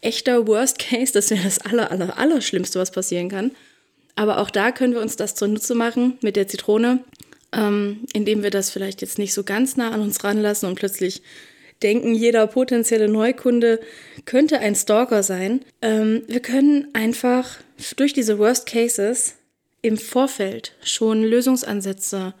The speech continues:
herausarbeiten. Was würden wir denn tun, wenn das passieren würde? Es geht mir nicht darum zu sagen, „Boah, komm, das ist so unwahrscheinlich, das wird schon nicht passieren.“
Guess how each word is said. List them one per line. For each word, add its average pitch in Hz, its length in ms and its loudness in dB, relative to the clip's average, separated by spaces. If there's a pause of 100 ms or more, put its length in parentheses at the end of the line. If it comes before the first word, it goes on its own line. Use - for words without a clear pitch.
herausarbeiten. 190 1080 -4 (460)
Was 220 400 -2
würden 254 560 2
wir 240 120 4
denn 208 280 -2
tun, 277 580 4
wenn 247 360 2
das 247 180 0
passieren 233 560 0
würde? 233 420 0 (240)
Es - 160 -8
geht 254 160 -2
mir 262 100 4
nicht 285 180 2
darum 262 180 4
zu 254 120 -2
sagen, 220 320 2
„Boah, 185 140 -2
komm, 240 220 0
das 208 160 0
ist - 260 -4 (440)
so 269 280 0
unwahrscheinlich, 240 680 2
das 226 220 -2
wird 269 140 2
schon 254 140 2
nicht 226 160 -2
passieren.“ 254 520 0